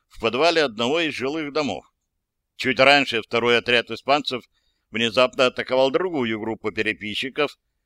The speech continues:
туземную охрану расстреляли из арбалетов,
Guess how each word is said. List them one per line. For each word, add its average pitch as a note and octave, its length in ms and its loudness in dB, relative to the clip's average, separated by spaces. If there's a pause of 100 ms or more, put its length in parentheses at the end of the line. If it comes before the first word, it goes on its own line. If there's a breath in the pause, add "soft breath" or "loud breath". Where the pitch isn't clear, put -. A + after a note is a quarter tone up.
(160)
туземную D3 480 0
охрану C#3+ 440 0
расстреляли A#2+ 680 0
из F#2+ 180 -6
арбалетов, G#2 680 -2